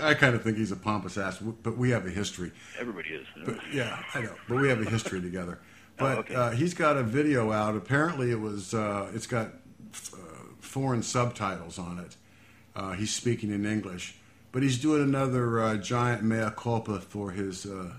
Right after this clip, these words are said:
Speaker 1: for his culpability back in the seventies and eighties
Speaker 2: No, for
Speaker 1: in,
Speaker 2: Christ's sake.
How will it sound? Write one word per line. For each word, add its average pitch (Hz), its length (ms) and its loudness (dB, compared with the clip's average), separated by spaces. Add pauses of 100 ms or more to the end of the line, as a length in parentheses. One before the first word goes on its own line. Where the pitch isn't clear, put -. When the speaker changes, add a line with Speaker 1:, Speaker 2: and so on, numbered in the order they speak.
(180)
Speaker 1:
for 104 100 -8
his 95 180 -6
culpability 104 960 -4 (500)
back 101 320 -4
in 92 420 0
the 92 40 -6
seventies 104 520 -2
and 98 140 -4
eighties 104 600 -2 (260)
Speaker 2:
No, 135 140 -6
for 101 80 -8
Speaker 1:
in, 95 60 -6
Speaker 2:
Christ's 95 200 -8
sake. 98 160 -10